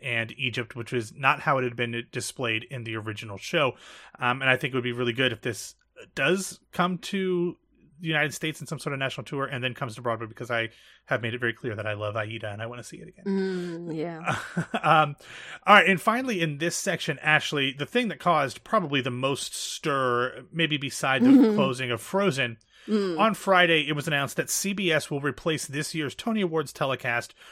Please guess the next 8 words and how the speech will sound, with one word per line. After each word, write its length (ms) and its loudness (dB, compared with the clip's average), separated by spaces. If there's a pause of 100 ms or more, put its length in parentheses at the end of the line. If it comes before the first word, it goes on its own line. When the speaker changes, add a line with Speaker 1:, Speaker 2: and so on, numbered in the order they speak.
(120)
Speaker 1:
with 140 0
a 80 2
sing-along 640 0
edition 500 -2
of 140 -4
the 80 -2
movie 400 -2
musical 640 -6